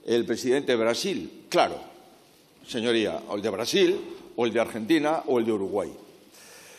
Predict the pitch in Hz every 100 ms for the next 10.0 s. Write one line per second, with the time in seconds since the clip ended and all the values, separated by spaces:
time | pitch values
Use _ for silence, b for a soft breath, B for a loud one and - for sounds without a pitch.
0 | B B 190 190 185 180 190 196 269 262
1 | 208 190 180 214 196 202 208 196 - 208
2 | 160 147 170 180 175 175 - - - 196
3 | 185 185 185 175 156 139 165 160 156 143
4 | 156 147 143 123 127 131 127 131 135 123
5 | - 139 127 113 98 - - - - B
6 | B - 247 233 180 160 - 269 - -
7 | - - B B B 147 170 254 247 226
8 | 196 180 214 233 240 262 202 220 175 190
9 | 175 170 160 180 202 202 - 190 185 -